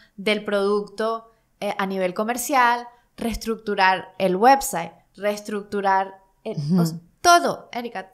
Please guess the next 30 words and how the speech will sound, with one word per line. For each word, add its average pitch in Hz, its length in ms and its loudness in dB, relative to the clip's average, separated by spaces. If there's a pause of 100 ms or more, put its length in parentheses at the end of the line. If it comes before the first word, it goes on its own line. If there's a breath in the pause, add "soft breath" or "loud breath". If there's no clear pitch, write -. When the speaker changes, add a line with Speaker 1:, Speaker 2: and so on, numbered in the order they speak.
Speaker 1:
todo. - 520 -2
Nosotros 262 480 -4 (540 loud breath)
en 233 420 -8
lo 233 160 -2
que, 214 840 -6
en 226 180 -8
un 302 100 -4
año 359 180 -2
y 359 40 -2
medio 170 480 -6
o - 260 -16
casi 285 280 0
dos 320 220 -2
años 170 360 -8 (280)
que 220 120 -10
llevamos 233 400 -2
trabajando 254 480 -6
juntas, 202 320 -12
hemos 277 200 -12
reestructurado 233 840 -2 (380 loud breath)
la 233 140 0
compañía 254 560 -4
de 202 120 -4
tal 262 240 0
manera 294 580 -6 (1700)
que 254 380 -2
ya 277 340 4
yo 330 140 2
me 330 120 0
siento 320 840 -4